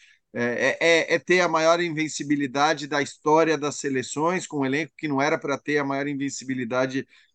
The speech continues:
da história das seleções. Então, assim, que o Mancini é bom técnico não se discute, é, pra mim que o trabalho dele na seleção italiana foi bom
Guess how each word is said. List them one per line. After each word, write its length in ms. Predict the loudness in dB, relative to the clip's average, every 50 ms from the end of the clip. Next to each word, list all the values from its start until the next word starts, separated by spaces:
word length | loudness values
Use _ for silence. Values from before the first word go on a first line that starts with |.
| _ _ -8
da 220 | -4 0 2 2
história 380 | 0 0 0 0 0 2 2 0
das 160 | -2 -2 -4
seleções. 440 | -4 -4 -4 -6 -6 -6 -6 -6 -6
Então, 140 | -4 -2 -2
assim, 240 | -2 0 -2 -4 -6 _ _ _ _ _ 0
que 60 | 4
o 40 | 4
Mancini 380 | 4 4 4 2 2 2 2
é 40 | 2
bom 200 | 0 -2 -4 -2
técnico 500 | 0 0 0 0 0 -6 -10 -10 -8 -6
não 140 | -6 -6 -6
se 120 | -8 -8
discute, 760 | -10 -8 -8 -10 -8 -6 -4 -2 -2 0 0 -2 -4 -4 -4 -4
é, 140 | -2 -2 -2
pra 200 | -2 0 0 0
mim 120 | 0 0 -2
que 100 | -2 -2
o 40 | -2
trabalho 400 | 0 0 2 4 4 4 4 2
dele 220 | 0 -2 -2 -2
na 120 | -2 -6 -6
seleção 320 | -6 -6 -8 -6 -6 -6 -6
italiana 400 | -2 -2 0 0 0 -2 -4 -6
foi 200 | -4 -2 -2 -2
bom 280 | 0 0 0 -2 -2